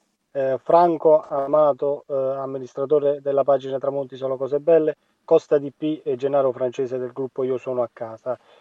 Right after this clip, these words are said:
Eh, vi ricordo che, eh, potete ascoltarci visitando il sito dell'Istituto Giovanni Pascoli di Tramonti o scaricando la nostra app su Play Store, App Store e anche su Spotify.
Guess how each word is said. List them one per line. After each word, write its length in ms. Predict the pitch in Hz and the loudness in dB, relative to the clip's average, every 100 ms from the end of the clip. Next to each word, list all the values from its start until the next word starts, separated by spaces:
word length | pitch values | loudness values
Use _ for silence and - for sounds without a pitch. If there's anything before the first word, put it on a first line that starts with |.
| _ | _
Eh, 180 | 147 147 | 4 4
vi 100 | 151 | 6
ricordo 440 | 196 185 165 147 | 6 6 6 4
che, 220 | 147 147 - | 0 -2 -6
eh, 200 | 139 135 | -6 -6
potete 440 | - 139 147 139 | -6 -2 -2 0
ascoltarci 680 | 135 - 143 131 139 123 - | -2 -2 -6 0 0 0 -2
visitando 460 | 127 - 135 131 131 | -2 -2 -2 -4 -4
il 60 | |
sito 380 | 123 - 170 160 | -10 -8 -2 -2
dell'Istituto 580 | 147 135 127 139 139 139 | -2 -8 -10 -16 -10 -8
Giovanni 320 | 131 135 135 | -6 -6 -6
Pascoli 440 | 127 127 - 127 123 | -6 -6 -8 -14 -14
di 120 | 127 | -6
Tramonti 560 | 156 160 135 131 160 - _ _ | -2 -2 -4 -8 -10 -10 _ _
o 100 | - | -4
scaricando 540 | 160 - 160 147 143 135 | -2 4 4 6 4 4
la 100 | 139 | 4
nostra 480 | 156 156 - 156 147 | 2 0 0 2 4
app 160 | - | 0
su 180 | 131 143 - | -8 -12 -6
Play 160 | 143 | -4
Store, 400 | 127 - 185 175 - | -4 2 4 4 -2
App 220 | - 143 - | -6 -6 -6
Store 400 | - 151 147 175 | -6 0 0 0
e 120 | - 180 | -2 0
anche 260 | 180 160 | 2 0
su 120 | 135 135 | -6 -10
Spotify. 600 | - - 127 139 120 | -2 -2 -2 -4 -6